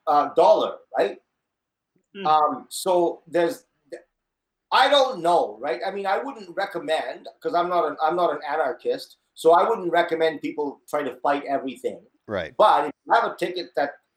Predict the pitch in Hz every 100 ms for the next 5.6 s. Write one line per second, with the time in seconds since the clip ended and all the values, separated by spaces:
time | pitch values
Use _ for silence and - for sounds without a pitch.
0 | _ 120 180 196 131 110 110 - 123 -
1 | - 110 117 139 _ _ _ _ _ 92
2 | 82 - _ - 139 - _ _ _ _
3 | _ - 170 247 254 247 240 269 - -
4 | 135 123 123 127 123 131 131 117 120 110
5 | - - 101 113 110 110